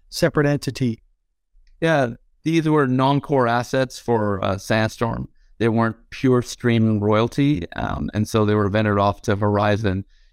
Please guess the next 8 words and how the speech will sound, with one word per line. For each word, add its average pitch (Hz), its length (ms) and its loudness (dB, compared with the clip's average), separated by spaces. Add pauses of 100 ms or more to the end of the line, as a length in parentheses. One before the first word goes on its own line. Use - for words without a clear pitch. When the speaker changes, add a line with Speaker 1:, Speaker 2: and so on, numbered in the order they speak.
(160)
Speaker 2:
And 110 280 0
the - 120 -2
idea 135 420 0
was 120 260 -2
creating 139 540 0
a 120 40 -2
strategic 123 540 -4
partner 104 600 -2